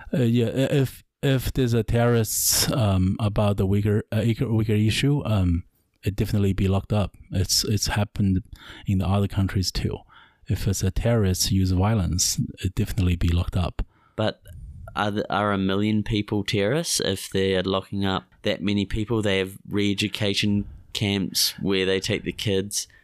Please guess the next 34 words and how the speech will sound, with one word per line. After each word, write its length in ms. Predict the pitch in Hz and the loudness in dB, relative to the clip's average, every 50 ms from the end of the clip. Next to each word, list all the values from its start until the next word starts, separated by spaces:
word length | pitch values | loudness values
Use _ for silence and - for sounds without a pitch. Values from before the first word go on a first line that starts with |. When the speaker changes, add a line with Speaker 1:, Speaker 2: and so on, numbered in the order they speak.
| _ _ - | _ _ -6
Speaker 2:
They're 160 | - 101 104 95 | -2 -2 -2 -2
giving 500 | 92 - 107 98 101 98 95 98 98 95 - _ - _ _ _ _ - | -2 -2 -2 0 0 0 0 0 0 -2 -4 _ -20 _ _ _ _ -4
women 340 | 101 104 101 101 101 98 | -2 0 2 2 2 0
abortions 880 | 98 95 90 92 101 101 101 104 98 - - 107 107 104 104 104 104 - | 0 -2 -2 -2 0 0 0 0 0 0 0 0 0 2 2 0 0 0
and 160 | 95 95 95 | 0 0 0
sterilizing 840 | - - - - 101 104 104 104 101 98 95 98 98 98 101 101 98 | 0 0 0 0 0 0 0 0 0 0 0 0 0 0 0 0 -2
people. 760 | 98 - - 101 101 98 - - 101 98 98 98 101 101 98 - - - - _ _ - | -2 -2 -4 -4 -4 -2 -2 -2 0 0 2 0 0 -4 -6 -10 -20 -20 -20 _ _ -4
Speaker 1:
Yeah, 200 | - 98 90 90 - - | -2 0 0 -2 -2 -2
I, 60 | 120 | -2
I, 320 | 123 - - 147 170 185 180 | 0 0 2 2 2 4 2
I 40 | |
think 340 | 170 - - 156 120 110 104 | 2 2 2 2 2 2 2
that's, 340 | 104 110 107 101 - - - | 2 2 2 2 0 -2 -2
um, 400 | 143 127 107 98 95 92 95 - - | 0 2 2 2 2 2 0 0 -2
a 120 | - 107 104 | -2 0 2
lot 160 | 104 117 123 | 2 2 2
of 200 | 123 113 104 - | 0 0 -2 -2
them 220 | 110 107 101 101 | 0 0 2 2
is 240 | 101 95 92 - - | 2 2 0 0 2
not 260 | 95 92 90 92 87 | 2 2 2 2 0
true. 300 | - - - - 101 76 - - - - 117 104 | -2 -4 -2 -2 -2 -2 -4 -6 -6 -2 0 0
As 120 | 107 107 | 2 2
I 60 | 117 | 2
said, 300 | 110 - - 113 110 101 | 0 2 2 0 2 2
it's, 320 | 101 98 95 - - - - - - - - - - - - - | 2 0 0 0 -2 -2 -2 -4 -12 -12 -12 -12 -14 -12 -6 -4
um, 340 | - 104 101 92 90 90 85 - | 0 0 2 2 0 0 0 0
one-way 380 | 117 117 120 123 123 123 120 | 2 2 4 4 4 2 2
communication 1300 | 113 - - 107 107 107 107 107 104 - - - 107 104 101 - - - 110 104 101 101 98 98 104 - - _ _ _ _ _ - | 0 0 0 2 2 4 4 2 2 0 0 0 2 2 2 2 0 0 2 4 4 4 4 2 2 -2 -6 _ _ _ _ _ -2
will 280 | 113 107 107 104 104 101 | 0 2 4 4 4 4
lead 360 | 104 107 107 104 101 98 98 _ - | 4 4 4 4 2 2 0 _ -4
to 240 | - - 98 98 95 | -2 0 2 2 2
some 300 | - - - 95 92 92 | 2 0 2 2 2 0
kind 340 | - - 98 95 92 90 | 0 0 0 2 2 2
of 280 | 90 87 - - - - | 0 0 -2 -6 -10 -10